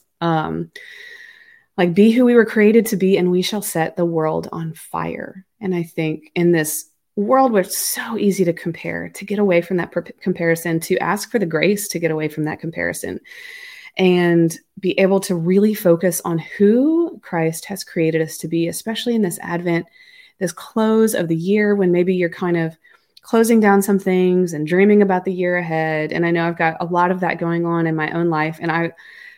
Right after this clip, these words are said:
have been frustrated a little bit because I want to spend more time reflecting. Uh, but because of life and other things, like, I just have not had the time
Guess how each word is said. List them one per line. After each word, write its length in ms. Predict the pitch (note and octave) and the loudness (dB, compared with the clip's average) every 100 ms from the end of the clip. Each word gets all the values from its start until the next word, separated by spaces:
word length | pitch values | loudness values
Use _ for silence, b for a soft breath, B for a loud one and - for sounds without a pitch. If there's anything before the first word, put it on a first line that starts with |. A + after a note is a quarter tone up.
| - | -4
have 120 | F#3+ | 2
been 140 | F3+ | 2
frustrated 480 | F3+ F#3 - F3+ F3 | 2 -4 0 2 2
a 60 | E3+ | 2
little 220 | A3+ B3+ | 2 2
bit 220 | G3+ G3+ | 2 0
because 260 | F#3+ G3+ F#3+ | -2 -4 -6
I 140 | F3+ | -4
want 420 | F3 E3+ F3+ F#3 _ _ _ _ _ _ _ - - | -2 -2 -2 -4 _ _ _ _ _ _ _ -20 -12
to 100 | - | -4
spend 320 | E3 - E3 | -4 0 0
more 160 | D#3+ D#3+ | 2 -2
time 320 | E3 E3+ E3 | -4 -4 -2
reflecting. 640 | D#3+ - E3+ E3 E3 G3 A3+ B B B B B | -4 -2 -4 -2 -4 -4 -6 B B B B B
Uh, 480 | - F2 E2 E2+ - | -8 -4 -2 -2 -4
but 560 | E3+ F3+ F3 E3 - - _ _ _ _ _ _ _ _ _ - | -4 0 2 0 -4 -18 _ _ _ _ _ _ _ _ _ -6
because 280 | F#3+ F3+ E3+ | -4 -4 -6
of 120 | E3+ | -4
life 300 | G#3 A3+ A3 | -2 -2 0
and 100 | F3 | -2
other 220 | E3+ E3+ | 0 0
things, 340 | E3 E3+ E3+ E3 | 0 0 0 -2
like, 100 | D#3+ | -4
I 80 | |
just 220 | D#3 D#3+ - | -4 -6 -8
have 180 | E3+ | -8
not 180 | E3 D#3 | -4 -4
had 260 | D#3 D#3+ E3 | -4 -6 -6
the 60 | |
time 560 | E3 E3+ E3 E3 D#3+ D#3+ | -8 -6 -4 -2 -4 -6